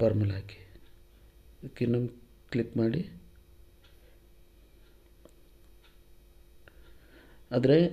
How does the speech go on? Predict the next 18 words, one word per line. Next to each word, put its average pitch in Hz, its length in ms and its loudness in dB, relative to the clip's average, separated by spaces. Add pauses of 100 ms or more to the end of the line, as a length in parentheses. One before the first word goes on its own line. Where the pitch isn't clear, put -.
Excel-ದಲ್ಲಿ 139 560 4 (360)
ಯಾವುದೋ 131 260 10
ಒಂದು 156 140 2
ಸೂತ್ರ 131 240 4
ಹಾಕ್ಬೇಕಂದ್ರೆ 135 580 2 (120)
equal 123 300 0
to 127 160 6
ಇಂದ 139 220 2
ಪ್ರಾರಂಭ 120 340 10
ಮಾಡಬೇಕು. 107 400 2 (760)
ಅದಕ್ಕೆ 135 260 4 (100)
ಮೊದಲಿಗೆ 131 320 6 (120)
equal 123 260 4 (100)
to 151 80 2 (160)
ಹಾಕಿ, 127 320 -4 (1600)
equal 110 260 0 (120)
to 190 80 0 (880)
sum 120 200 4